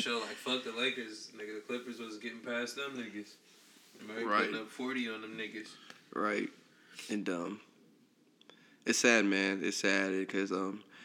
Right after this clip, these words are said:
Speaker 2: I think a lot of people don't, like, they look at N B A players and stuff and, you know, "Oh, it's all good in the N B A," but when you get hurt, that's really your life. And, um,
Speaker 1: Yeah, that's your bag.
Speaker 2: and it's like that too.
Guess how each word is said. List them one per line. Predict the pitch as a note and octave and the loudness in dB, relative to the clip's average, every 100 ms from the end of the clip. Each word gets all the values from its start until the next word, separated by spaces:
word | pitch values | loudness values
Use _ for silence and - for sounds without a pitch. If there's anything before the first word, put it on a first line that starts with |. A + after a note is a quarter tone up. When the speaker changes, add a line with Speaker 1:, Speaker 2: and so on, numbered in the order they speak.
| - | -4
Speaker 2:
I | - | 0
think | G#2 A2 G#2+ F#2 - - - - - - _ _ _ _ _ _ - | 4 6 6 4 -2 -20 -20 -20 -20 -20 _ _ _ _ _ _ 0
a | G2+ | 4
lot | G2 G2+ | 6 6
of | G#2 | 6
people | A2+ G2+ G2 | 4 4 4
don't, | G2+ F#2+ F#2 | 4 2 2
like, | F#2 F#2+ - - - - - - | -2 -4 -10 -18 -20 -20 -12 -2
they | G2 | 2
look | G#2+ G2+ | 4 4
at | G2 | 4
N | G2+ | 4
B | G2 G2 | 4 4
A | F#2+ | 2
players | G#2+ F#2+ F#2 G2 G2 | 0 2 2 0 -4
and | G2 | -6
stuff | - F#2+ G2+ | -4 -4 -2
and, | G2 G2 | -4 -4
you | |
know, | G2 F#2 F#2+ | -4 -4 -4
"Oh, | G2 F#2+ G2+ | -2 -2 -4
it's | G2 | -4
all | G2+ | -6
good | G2+ G2+ F#2+ | -2 -2 0
in | F#2+ | 0
the | G2 | -2
N | F#2 | -2
B | G2 G2 | 0 2
A," | G2+ G2 G2+ | 0 -2 -2
but | F#2 | -2
when | G2 | 0
you | G#2+ | 0
get | G2+ G2 | 0 0
hurt, | G#2+ G2+ | 0 0
that's | G2 G2+ | -2 -2
really | G2 | -2
your | G2 F2+ | -2 -2
life. | G2 G2 G2+ - - _ _ _ - | 0 0 -4 -10 -20 _ _ _ -6
And, | F#2+ F2 | -4 -2
um, | E2 E2 | -2 -4
Speaker 1:
Yeah, | - - | -6 -10
that's | - | -6
your | B2 | -4
bag. | A#2 B2 B2+ G#2+ - - - - | -2 -2 -2 -4 -12 -20 -16 -6
Speaker 2:
and | F#2+ | -4
it's | F#2 F#2 - | -2 -4 -6
like | F2 | -2
that | - A2 | 2 2
too. | - A#2 G2 | 4 4 4